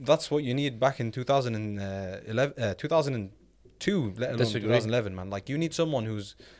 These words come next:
Speaker 1: up and down the wing that can provide in both areas of the pitch. And Wan-Bissaka, his, offensively, he's just tragic, let's be honest. Like, I would have, uh, Manquillo over him at Newcastle if it was gonna be an attacking-minded coach. But defensively, obviously, he's,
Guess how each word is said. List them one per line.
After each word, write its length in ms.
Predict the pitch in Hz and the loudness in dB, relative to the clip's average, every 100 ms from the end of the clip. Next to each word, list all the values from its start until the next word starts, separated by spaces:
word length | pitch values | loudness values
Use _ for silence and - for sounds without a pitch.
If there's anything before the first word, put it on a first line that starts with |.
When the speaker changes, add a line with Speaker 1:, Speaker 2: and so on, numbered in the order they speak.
| - - | -10 -6
Speaker 1:
up 140 | 147 | 0
and 120 | 139 | 2
down 200 | 139 147 | 4 4
the 80 | 123 | 2
wing 180 | 135 135 | -2 -2
that 140 | 117 | -2
can 120 | - | -4
provide 360 | 104 117 135 127 | -8 2 4 4
in 80 | 110 | 2
both 200 | 127 131 | 0 2
areas 260 | 127 135 113 | 4 4 0
of 80 | 101 | -4
the 60 | |
pitch. 260 | 101 135 - | -2 -4 -4
And 100 | 107 | 0
Wan-Bissaka, 600 | 147 147 139 160 110 92 - - - _ | 0 2 2 0 0 -8 -12 -20 -20 _
his, 160 | 120 - | -8 -6
offensively, 640 | 123 170 170 117 98 95 - - - - - - - - | 4 4 4 -2 -4 -8 -12 -20 -20 -20 -20 -20 -20 -12
he's 260 | - 107 | -8 -4
just 200 | 113 139 | -2 -4
tragic, 360 | - 135 135 110 | 4 4 4 -2
let's 160 | 110 - | -6 -4
be 100 | 120 | -4
honest. 220 | 127 107 | -4 -4
Like, 280 | 107 101 - - | -8 -10 -12 -10
I 140 | 95 | -8
would 160 | 123 127 | -6 0
have, 400 | 139 127 101 110 - | 0 0 -4 -16 -14
uh, 340 | 143 120 113 | -12 -8 -6
Manquillo 540 | 107 110 117 151 143 123 | -2 -4 -2 2 4 6
over 160 | 135 | 6
him 140 | 120 113 | 4 2
at 80 | 107 | 0
Newcastle 500 | 123 - 110 107 98 | 0 0 0 -2 -8
if 80 | 104 | -10
it 60 | 107 | -10
was 120 | 101 | -8
gonna 160 | 113 107 | -8 -6
be 120 | 113 | -6
an 80 | 104 | -6
attacking-minded 960 | - 117 120 101 104 101 110 113 104 | -6 -8 -6 -8 -10 -8 -4 -4 -4
coach. 300 | - 120 - - - - - - | -4 -4 -4 -14 -18 -18 -18 -16
But 140 | 135 151 | 0 2
defensively, 580 | 185 247 220 160 131 117 | 6 6 4 -2 -2 0
obviously, 440 | 139 147 - 127 | 0 0 0 -2
he's, 340 | 104 107 113 | -4 -6 -12